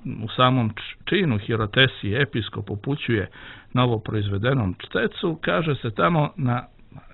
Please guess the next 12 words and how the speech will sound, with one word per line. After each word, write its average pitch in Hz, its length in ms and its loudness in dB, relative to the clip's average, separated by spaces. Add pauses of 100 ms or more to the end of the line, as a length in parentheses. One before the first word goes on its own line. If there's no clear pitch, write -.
(140)
crkvenoslovenskom: 127 1080 -2 (560)
„Čado, 113 400 6 (140)
prvi 208 480 0
stepen 151 480 0 (100)
svjašenstva 120 920 0
čteca - 520 0
jest.” 110 500 2 (640)
Znači, 107 340 0
i 104 180 -2
vidi 220 360 0
se 170 120 -2
da 117 280 0